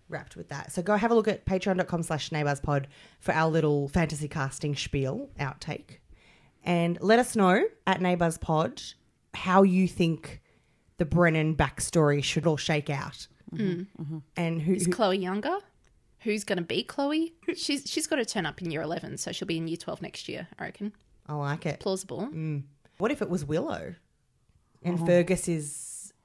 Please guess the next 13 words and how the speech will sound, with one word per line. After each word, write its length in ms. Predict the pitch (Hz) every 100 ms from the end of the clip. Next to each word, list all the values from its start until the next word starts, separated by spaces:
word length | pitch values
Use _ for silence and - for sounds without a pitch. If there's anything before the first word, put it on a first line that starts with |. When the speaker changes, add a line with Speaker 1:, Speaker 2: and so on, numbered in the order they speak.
| _ _ -
Speaker 1:
a 40 |
sham? 760 | 147 202 165 220 139 139 - -
Speaker 2:
<gasps> 40 |
Is 160 | - 220
Pa 320 | - 208 240
Brennan? 760 | 202 185 208 392 294 175 160 - _ _ _ _ _ _ _ _ _ _ _ _ _
Speaker 1:
Fergus. 1080 | - 180 165 180 254 180 143 - - - - -
And 100 | 202
he's 180 | 196 202
had 140 | 190
a 40 | 180
secret 500 | - 185 - 180 - -
family. 680 | 175 170 233 214 156 151